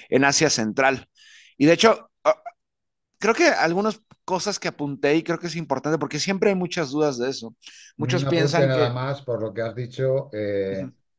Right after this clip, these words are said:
Speaker 2: eh, cosas que tampoco se dicen en el ca-, en ese programa, porque a lo mejor, pues, en ese pe-, en ese cortito,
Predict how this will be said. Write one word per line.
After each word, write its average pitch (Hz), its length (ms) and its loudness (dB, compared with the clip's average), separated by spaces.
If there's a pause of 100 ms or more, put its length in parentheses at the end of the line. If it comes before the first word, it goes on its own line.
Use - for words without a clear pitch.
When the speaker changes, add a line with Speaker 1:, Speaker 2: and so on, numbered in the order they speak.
Speaker 2:
eh, 101 260 -6
cosas 113 280 -6
que 113 120 -6
tampoco 101 400 -8
se 104 100 -10
dicen 101 240 -8
en 98 60 -8
el 95 100 -10
ca-, 95 220 -12
en 107 100 -10
ese 107 220 -8
programa, 113 340 -4
porque 107 200 -8
a 95 40 -4
lo 92 60 -8
mejor, 95 260 -8
pues, 95 140 -16
en 104 80 -10
ese 101 120 -8
pe-, 104 140 -8
en 101 120 -8
ese 98 220 -10
cortito, 104 580 -8